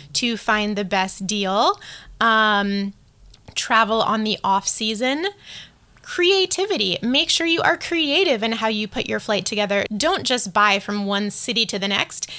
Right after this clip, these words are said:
See if you can mix it up with different layovers or different destinations to find the least expensive flight. Book your connecting flights separately.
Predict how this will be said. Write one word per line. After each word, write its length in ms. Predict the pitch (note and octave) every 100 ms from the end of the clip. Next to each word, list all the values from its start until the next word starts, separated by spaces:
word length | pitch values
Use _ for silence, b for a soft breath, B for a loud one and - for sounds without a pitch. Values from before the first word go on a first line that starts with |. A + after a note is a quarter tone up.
| B
See 240 | - F4+
if 140 | F#4 E4+
you 100 | D4
can 240 | D4 C#4
mix 240 | C4+ C#4 D4+
it 60 |
up 240 | C#4 C#4 A3
with 260 | A3+ G#3
different 360 | F#3+ C4 C4 -
layovers 920 | G3 B3+ C#4+ C#4 C4 B3+ B3+ C4 - -
or 160 | G3+
different 400 | G#3+ B3 A#3 G#3+
destinations 840 | A3+ G#3+ G#3 G#3+ B3+ B3+ B3+ B3
to 180 | - A#3
find 500 | G#3+ A3+ A3+ A3+ A3+
the 200 | G#3+ A3
least 320 | G#3+ A3+ -
expensive 540 | B3 - A3+ A3 A3+ G3+
flight. 500 | - A3 A3 - - B B B -
Book 240 | G4 G4 -
your 100 | A#3+
connecting 540 | - A3 A3 - G#3
flights 320 | - G3 F#3+
separately. 720 | - D#4 D4 D4+ - C#4+ C#4